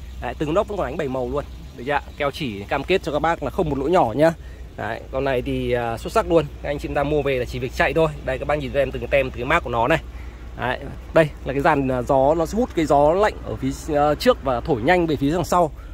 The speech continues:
để giúp làm mát cho cái không gian của chiếc xe này, à, một cách nhanh chóng. À, với cái hàng ghế thứ hai thì các bác có thể thấy là độ rộng rãi của chiếc xe này. Đấy, hàng ghế sau này các anh chị chúng ta ngồi thoải mái ba người lớn. Và đây ạ, chất lượng ghế này.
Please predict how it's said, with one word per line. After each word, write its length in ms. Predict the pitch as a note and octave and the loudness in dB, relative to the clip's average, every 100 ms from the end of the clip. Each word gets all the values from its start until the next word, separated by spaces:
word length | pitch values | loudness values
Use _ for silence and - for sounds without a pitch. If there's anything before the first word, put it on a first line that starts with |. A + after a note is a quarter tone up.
| - | -6
để 120 | B2 | -2
giúp 160 | B2+ G#3 | 2 4
làm 220 | E3 C3+ | 4 4
mát 160 | G3 - | 2 2
cho 160 | F#3 D3 | 2 2
cái 80 | |
không 160 | F3 D#3 | 2 4
gian 280 | E3 D3+ C#3 | 6 6 4
của 80 | C#3+ | 2
chiếc 100 | D3 | 2
xe 160 | E3+ D3+ | 2 2
này, 260 | C#3+ C#3 | 4 2
à, 140 | B2+ A2+ | 2 0
một 80 | - | 2
cách 80 | F3 | 4
nhanh 160 | E3 | 4
chóng. 220 | D3 C3+ - - - - | 6 4 2 -12 -18 -2
À, 140 | D3+ E3+ | 4 4
với 120 | G#3+ | 6
cái 120 | C4+ | 6
hàng 80 | A3 | 6
ghế 120 | G3 | 6
thứ 100 | G#3+ | 6
hai 300 | A#3+ A3 G#3 | 6 6 4
thì 80 | F3 | 2
các 80 | F#3+ | 0
bác 100 | A3+ | 0
có 60 | |
thể 140 | A3+ D#3 | -2 -2
thấy 120 | D#3+ | 0
là 140 | F#3+ | 0
độ 180 | G3+ D3 | 0 0
rộng 200 | F3 E3 | -2 2
rãi 260 | F3+ F3+ A3 | 2 2 0
của 80 | D3+ | -4
chiếc 140 | G3 | -2
xe 120 | F#3+ | 0
này. 160 | E3 - - - - - - | 0 -2 -10 -18 -18 -16 -8
Đấy, 120 | C3 | -4
hàng 140 | D#3+ C#3+ | -2 -2
ghế 120 | D#3+ | 2
sau 220 | G3+ F3+ | 4 4
này 80 | D#3 | 2
các 80 | F3+ | 0
anh 80 | |
chị 40 | F3+ | -2
chúng 100 | D3+ | 0
ta 80 | D#3+ | 2
ngồi 180 | D#3 | 2
thoải 160 | C#3 A#2+ | 0 -2
mái 240 | B2+ B2+ | -2 -2
ba 160 | F3 F3 | 2 2
người 120 | C#3+ | 2
lớn. 180 | C3+ C#3 - | -2 -6 -10
Và 80 | B2+ | -8
đây 140 | C#3+ D#3 | -4 -4
ạ, 80 | - | -4
chất 120 | G3+ | 0
lượng 160 | G3+ C#3+ | 0 2
ghế 220 | C#3 C#3+ | 0 2
này. 100 | F#3 | 0